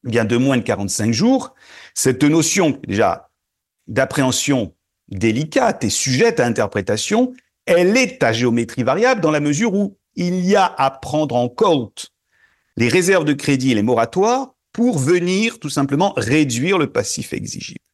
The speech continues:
C'est une volonté, hein, de la jurisprudence et du législateur d'entraîner le chef d'entreprise vers des outils qui sont plus, je dirais, adaptés à la situation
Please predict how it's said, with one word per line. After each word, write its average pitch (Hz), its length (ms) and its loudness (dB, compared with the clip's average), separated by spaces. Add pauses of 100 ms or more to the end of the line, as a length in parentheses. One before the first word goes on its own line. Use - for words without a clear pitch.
(300)
C'est - 360 0
une 156 100 2
volonté, 135 580 2
hein, 165 80 2
de 143 80 -2
la 135 140 2
jurisprudence 120 760 -4
et 196 120 2
du 143 160 -2
législateur 131 720 0 (720)
d'entraîner 196 960 0 (440)
le 123 180 0
chef 156 240 0
d'entreprise 131 720 -2
vers 131 420 0
des 110 320 0
outils 254 580 -2 (520)
qui 165 100 -4
sont 143 300 -2
plus, 151 580 -4 (720)
je - 140 -20
dirais, 110 260 -4
adaptés 147 560 0
à 120 40 2
la 110 80 0
situation - 760 -6